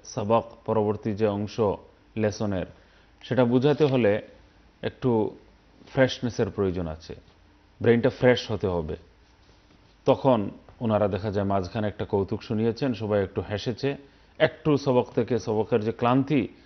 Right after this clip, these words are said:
লেসনের যে ক্লান্তি, পড়ার যে ক্লান্তি, এটা থেকে একটু মনটা সরেছে, একটু ব্রেইনের একটা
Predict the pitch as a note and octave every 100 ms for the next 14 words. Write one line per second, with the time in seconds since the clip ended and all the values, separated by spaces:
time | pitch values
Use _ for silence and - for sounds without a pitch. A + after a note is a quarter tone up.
0 | - _ _ - A#2 B2 C#3 B2+ A#2 -
1 | A#2 B2+ B2+ C3+ G#2 - - _ _ _
2 | _ A2 C#3 D3+ C3 B2 B2 A#2 G#2+ B2+
3 | G2 C#3 C3+ C3+ C3 - F3 D#3 C3 B2
4 | A#2+ B2+ B2 A#2 A2 C#3+ C#3+ - - _
5 | - A2+ C#3+ A#2 F#2+ B2 D3+ E3 D#3+ C3+
6 | - - _ _ _ _ - - - -